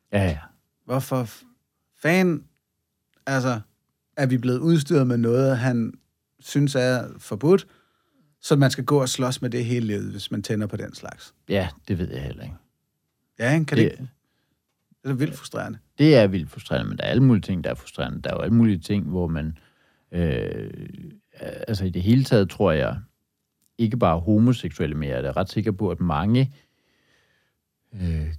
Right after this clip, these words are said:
Speaker 1: kristne har, øh, ikke bandet, men, men, øh, jo, i mangel af, af bedre, har bandet deres seksualitet væk,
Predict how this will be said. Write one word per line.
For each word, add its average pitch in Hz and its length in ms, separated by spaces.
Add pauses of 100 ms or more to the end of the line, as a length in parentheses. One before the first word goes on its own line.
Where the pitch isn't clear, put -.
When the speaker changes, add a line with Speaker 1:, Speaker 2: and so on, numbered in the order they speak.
Speaker 1:
kristne 104 580 (520)
har, 78 680 (1800)
øh, 71 640
ikke 101 180
bandet, 87 400
men, 92 420
men, 90 340
øh, 92 240
jo, 104 220
i 104 260
mangel 98 360
af, 85 260 (100)
af 90 160
bedre, 90 460
har 85 140
bandet 101 360
deres 82 180
seksualitet 92 720
væk, 87 220